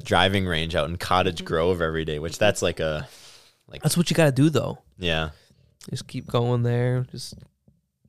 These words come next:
Speaker 2: hammer it in.
Speaker 1: Yeah.
Speaker 2: And eventually, it'll click. And all of a
Speaker 1: Fingers
Speaker 2: sudden
Speaker 1: crossed. Hope I get there one day.
Speaker 2: Yeah,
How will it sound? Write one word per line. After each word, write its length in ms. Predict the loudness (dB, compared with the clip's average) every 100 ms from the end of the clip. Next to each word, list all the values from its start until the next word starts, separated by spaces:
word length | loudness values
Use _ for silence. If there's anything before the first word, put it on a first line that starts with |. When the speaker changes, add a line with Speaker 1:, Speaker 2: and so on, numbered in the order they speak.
| _ _ -12
Speaker 2:
hammer 460 | -6 -6 -4 -4
it 80 | -4
in. 240 | -4 -6 -10 _ _
Speaker 1:
Yeah. 320 | -6 -4 -4 -6
Speaker 2:
And 80 | -2
eventually, 720 | 2 4 2 0 2 0 -4 _ _ _ _ _
it'll 120 | -14
click. 420 | -8 -6 -6 -10 -20 _ _ _ -16 -16 -12
And 80 | -6
all 120 | -6
of 60 | -6
a 40 |
Speaker 1:
Fingers 300 | -4 -2 -4
Speaker 2:
sudden 60 | -2
Speaker 1:
crossed. 400 | 2 2 2 -2
Hope 140 | -4 0
I 80 | 0
get 180 | 2
there 140 | 2 2
one 220 | 2 0
day. 220 | 0 -2 -4
Speaker 2:
Yeah, 220 | -6